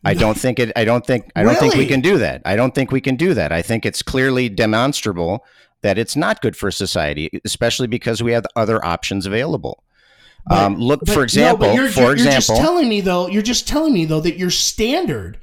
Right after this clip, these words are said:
Speaker 2: is what's beneficial for society. And I'm telling you that if, if at one point we find that that is beneficial for society,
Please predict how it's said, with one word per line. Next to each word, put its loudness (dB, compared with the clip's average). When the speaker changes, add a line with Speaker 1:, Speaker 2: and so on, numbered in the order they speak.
Speaker 2:
is 0
what's -2
beneficial -2
for -2
society. -4
And 0
I'm -4
telling 0
you 2
that -6
if, 0
if -2
at -2
one 0
point 0
we 0
find -2
that -2
that -4
is 0
beneficial -2
for -4
society, -4